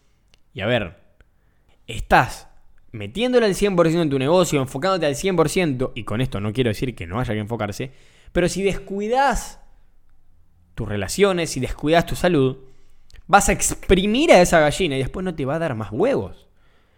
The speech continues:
Después vas a estar cansado todo el tiempo,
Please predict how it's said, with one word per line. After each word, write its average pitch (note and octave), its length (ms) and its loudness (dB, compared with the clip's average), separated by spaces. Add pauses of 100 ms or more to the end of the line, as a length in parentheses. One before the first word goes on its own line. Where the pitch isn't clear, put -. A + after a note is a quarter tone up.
(460)
Después D3+ 220 -2
vas C3 120 -2
a - 20 -8
estar B2+ 200 -8
cansado A#2 400 -2
todo A2 140 -4
el G#2+ 100 -6
tiempo, C3 600 -6